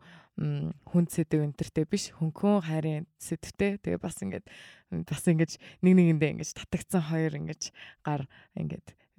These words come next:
би биэндээ ингэж хайртай болсноо ингээд охин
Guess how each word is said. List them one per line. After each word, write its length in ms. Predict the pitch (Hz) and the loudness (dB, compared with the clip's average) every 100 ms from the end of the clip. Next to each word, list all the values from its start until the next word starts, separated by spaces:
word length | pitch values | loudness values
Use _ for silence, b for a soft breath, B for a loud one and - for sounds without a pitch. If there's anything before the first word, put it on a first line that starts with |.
| - - | -20 0
би 80 | 165 | 2
биэндээ 400 | 151 151 143 147 151 | 2 0 0 -4 -4
ингэж 180 | 147 - 160 | -8 -8 -6
хайртай 320 | 151 160 - 147 | -2 -2 -2 -4
болсноо 280 | - 160 143 | -4 -4 -4
ингээд 200 | 139 147 B B B - | -4 -8 B B B -16
охин 240 | - 170 | 2 4